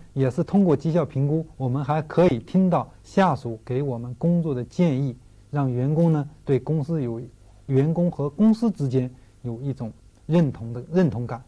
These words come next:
那么所以说，我们绩效评估除了为我们的薪酬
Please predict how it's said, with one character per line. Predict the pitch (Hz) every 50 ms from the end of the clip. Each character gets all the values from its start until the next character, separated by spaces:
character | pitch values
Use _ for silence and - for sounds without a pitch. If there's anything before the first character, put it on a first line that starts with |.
| - - - - - - - - _ _ -
那 | 196 214
么 | 202 180 143
所 | - 180 196
以 | 220 180 123
说， | - 139 139 139 139 - - - - - -
我 | - 131
们 | 127 135 160 151
绩 | - 185 190 175
效 | 202 185 147
评 | - - - 131 139 165 180
估 | 170 190 190 190 185 185 - - - - - - -
除 | - - - 135 143 175
了 | 208 190 143 - - - - - - - -
为 | - 151 165 170
我 | 165 147 123
们 | 113 120 127
的 | 143 151
薪 | 139 - - 208 208 208 208
酬 | - - 131 131 143 160 160